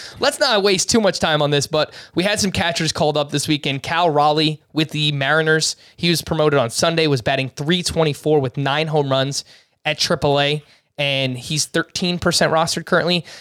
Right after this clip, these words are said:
And Joey Bart for the Giants, he was recalled with Buster Posey going on the I L as well. Twenty-three percent rostered. Someone asked me on Twitter who I would prefer between Raleigh and Bart.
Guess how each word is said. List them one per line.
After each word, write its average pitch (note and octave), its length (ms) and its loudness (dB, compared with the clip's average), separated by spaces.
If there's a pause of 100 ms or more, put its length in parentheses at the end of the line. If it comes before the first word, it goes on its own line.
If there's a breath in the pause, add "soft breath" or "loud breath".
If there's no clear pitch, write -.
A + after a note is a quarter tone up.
(140 loud breath)
And D#3 400 -2
Joey A3 220 2
Bart G#3 360 0
for F3 120 -2
the D3 100 0
Giants, D3+ 400 0
he - 80 -4
was D#3 160 -2
recalled D3 460 0
with C3+ 140 -2
Buster C#3+ 260 0
Posey C#3+ 280 0
going C3 240 0
on C3 100 -2
the B2 120 -4
I C3+ 220 0
L B2+ 160 2
as A2+ 120 -6
well. F3+ 300 0 (400 loud breath)
Twenty-three G3 600 2
percent F3 420 2
rostered. D3 480 2 (440 loud breath)
Someone D4 280 2
asked C4 240 2
me A3+ 80 2
on G3+ 140 4
Twitter E3 260 2
who F3+ 220 4
I F3 100 4
would E3 160 2
prefer D3 380 2
between C3+ 340 -2
Raleigh D#3 500 2
and C#3 560 -2
Bart. D#3+ 520 0